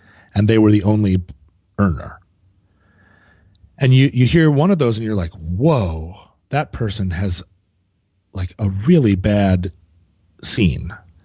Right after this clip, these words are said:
But when you hear twenty people tell a story like that,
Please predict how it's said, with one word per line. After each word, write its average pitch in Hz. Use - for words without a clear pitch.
But 117
when 135
you 151
hear 180
twenty 208
people -
tell 104
a 90
story 85
like 76
that, 76